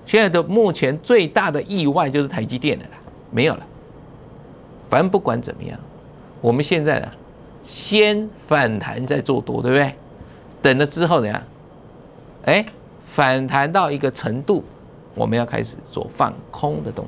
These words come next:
作。所以我们要做什么？多空双向。可是在之前呢，你要先确认趋势，我们就是做顺势，顺势获利就好。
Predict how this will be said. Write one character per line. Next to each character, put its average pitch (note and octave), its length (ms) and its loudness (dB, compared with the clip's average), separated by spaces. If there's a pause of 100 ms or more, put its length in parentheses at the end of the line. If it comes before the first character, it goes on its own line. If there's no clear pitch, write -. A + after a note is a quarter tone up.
(120)
作。 - 120 -18 (600)
所 G#3 120 6
以 A#3+ 60 8
我 A#3 100 6
们 C#3+ 120 2
要 E3 80 4
做 D#3 180 2
什 A2+ 80 -2
么？ - 80 -12 (100)
多 B2+ 140 0
空 A#2 180 -4
双 A2+ 220 -8
向。 - 180 -10 (720)
可 - 100 2
是 F#3+ 60 6
在 A3+ 140 6
之 A#3 200 0
前 A#2+ 320 2
呢， A#2+ 140 2
你 A#2 60 2
要 C3 100 4
先 D3+ 140 0
确 D#3 300 0
认 C3 220 2 (120)
趋 - 200 -10
势， - 200 -16
我 - 80 -10
们 A#2+ 100 -4
就 E3+ 160 4
是 E3 60 2
做 D#3 200 2
顺 A#2 220 0
势， - 180 -8 (560)
顺 E3 360 4
势 A#2+ 340 -4
获 A2+ 300 -2
利 G#2 80 -4
就 - 160 -12
好。 - 80 -20